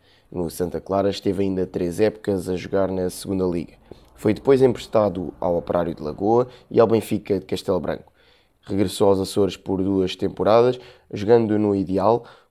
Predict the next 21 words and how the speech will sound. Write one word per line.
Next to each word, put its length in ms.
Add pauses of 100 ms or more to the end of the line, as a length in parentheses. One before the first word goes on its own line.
onde 360
deu 120
nas 200
vistas 400
na 120
temporada 480
passada 600
ao 120
apontar 460
dezassete 580
golos 280
em 100
trinta 300
e 40
oito 220
jogos. 360 (460)
O 60
Real 260
de 80
Massamá 520
contratou-o 640